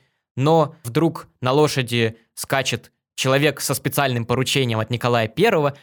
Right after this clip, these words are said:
который только-только вот решил помиловать, э, своей, э, царской рукой несчастных петрошевцев, в то время как, вы помните, этот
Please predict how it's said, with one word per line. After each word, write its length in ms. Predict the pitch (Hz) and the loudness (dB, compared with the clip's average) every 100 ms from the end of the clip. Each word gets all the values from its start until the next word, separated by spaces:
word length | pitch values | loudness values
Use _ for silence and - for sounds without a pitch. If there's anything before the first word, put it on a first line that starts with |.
| _ | _
который 440 | 131 139 143 131 - _ | -2 0 0 -2 -8 _
только-только 720 | 196 233 - - 190 190 151 | 0 0 0 0 2 2 2
вот 280 | 123 170 180 - | 2 2 0 -8
решил 380 | - 127 - 175 | -4 -2 0 0
помиловать, 800 | - - 123 135 185 143 135 - - | -2 -2 0 2 2 2 0 -4 -12
э, 140 | - 117 | -6 -4
своей, 580 | - 120 123 131 123 117 | -2 -4 0 0 0 0
э, 420 | 113 110 110 107 110 - - | -2 -2 -2 -4 -8 -12 -14
царской 440 | - 131 123 - 110 | -4 -4 -4 -6 -6
рукой 380 | 110 170 196 190 _ _ | -4 -2 -2 -4 _ _
несчастных 680 | - 120 - 147 143 135 - | -6 -2 0 -2 -2 -4 -6
петрошевцев, 720 | - 127 123 127 101 - 107 _ _ _ _ | -6 -4 -2 -2 -4 -6 -16 _ _ _ _
в 20 | |
то 80 | 131 | -2
время 200 | 143 151 | 0 0
как, 120 | 123 | 0
вы 100 | 131 | 0
помните, 380 | 156 175 160 120 | 2 2 0 0
этот 240 | 131 - | -2 -4